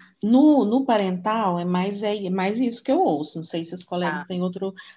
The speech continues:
Speaker 1: "Ai, meu filho é muito custoso, é muito agitado, né? É,
Speaker 2: Uhum.
Speaker 1: eu queria mudar isso", mas eu não sei, entendo que isso é coisa de criança mesmo. Não sei se tem alguma
Speaker 2: Uhum.
Speaker 1: coisa que a gente possa fazer.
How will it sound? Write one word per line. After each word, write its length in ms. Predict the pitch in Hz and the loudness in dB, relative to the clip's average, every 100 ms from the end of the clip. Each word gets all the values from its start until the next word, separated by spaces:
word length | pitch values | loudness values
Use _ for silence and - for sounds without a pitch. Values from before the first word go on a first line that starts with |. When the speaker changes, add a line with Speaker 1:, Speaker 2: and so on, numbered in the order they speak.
| - 190 | -8 -4
Speaker 1:
"Ai, 180 | 226 240 | 0 0
meu 100 | 202 | 0
filho 180 | - 208 | -4 -6
é 20 | |
muito 200 | 214 - | -6 -6
custoso, 440 | 247 - 196 196 | -10 -6 -6 -4
é 20 | 185 | -4
muito 220 | 185 185 | -4 -4
agitado, 680 | 185 - 202 190 185 185 175 | -8 -8 -6 -4 -6 -6 -6
né? 320 | 170 185 196 _ _ _ - | -6 -6 -8 _ _ _ -6
É, 60 | |
Speaker 2:
Uhum. 280 | 180 175 170 | 0 0 0
Speaker 1:
eu 200 | 170 175 | -2 -4
queria 220 | 185 185 | 0 0
mudar 520 | 190 220 196 196 190 180 | 0 -2 2 2 2 -2
isso", 380 | 190 196 190 | -4 -6 -6
mas 220 | 190 190 202 | -6 -4 -6
eu 100 | 196 | -4
não 160 | 254 330 | -4 -4
sei, 260 | - 392 262 | -4 -2 -2
entendo 300 | 202 202 202 | -2 -4 -6
que 100 | 214 | -10
isso 140 | - | -10
é 20 | |
coisa 220 | - 220 | -6 -6
de 100 | 196 | -6
criança 580 | - 247 294 285 285 302 | -2 0 2 0 0 -2
mesmo. 400 | 302 247 185 190 | 0 0 -2 -4
Não 80 | 190 | -6
sei 200 | 185 185 | -6 -6
se 100 | 185 | -6
tem 120 | 202 | -6
alguma 220 | 196 202 | -4 -4
Speaker 2:
Uhum. 40 | 202 | -4
Speaker 1:
coisa 240 | 185 226 | -4 -4
que 80 | 302 | -6
a 40 | |
gente 160 | 196 - | -8 -6
possa 260 | 185 190 202 | -8 -8 -8
fazer. 460 | 262 269 185 165 | -6 -4 -6 -8